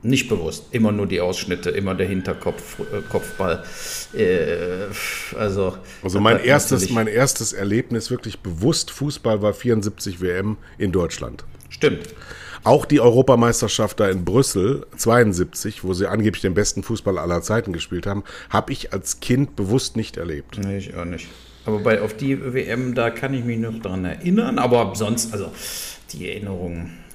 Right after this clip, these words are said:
Speaker 1: verblassen natürlich nach einer gewissen Zeit. Im Gegensatz zu der Erinnerung an die Frauen.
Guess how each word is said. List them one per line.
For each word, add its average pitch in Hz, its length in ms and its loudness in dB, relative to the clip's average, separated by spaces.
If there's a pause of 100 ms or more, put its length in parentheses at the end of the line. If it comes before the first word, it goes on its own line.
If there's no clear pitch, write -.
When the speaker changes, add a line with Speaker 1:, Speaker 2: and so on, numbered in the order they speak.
Speaker 1:
verblassen 92 760 0
natürlich 87 480 -6
nach 87 180 -8
einer 85 200 -6
gewissen - 420 -10
Zeit. 135 400 2
Im 117 160 0
Gegensatz 170 460 0
zu 147 80 -6
der 139 220 0
Erinnerung 120 440 0
an 101 220 -2
die 101 200 -4 (480)
Frauen. 131 460 2